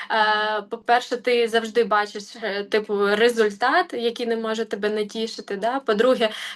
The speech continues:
ти не запарюєшся, там, що в тебе висне комп, наприклад, що,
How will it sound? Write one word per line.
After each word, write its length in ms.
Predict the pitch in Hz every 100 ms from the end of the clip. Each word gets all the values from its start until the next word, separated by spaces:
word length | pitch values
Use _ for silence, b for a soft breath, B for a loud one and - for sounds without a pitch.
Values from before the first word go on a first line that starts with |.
| -
ти 200 | 240 240
не 500 | 233 226 226 226 226 226 B - 220
запарюєшся, 760 | 220 226 240 240 226 214 214
там, 180 | 214 202
що 140 | -
в 60 | 208
тебе 280 | 285 277 254
висне 400 | 247 254 240 220
комп, 420 | 208 233 226 226 -
наприклад, 580 | 214 208 220 220 202 202
що, 480 | - - 220 220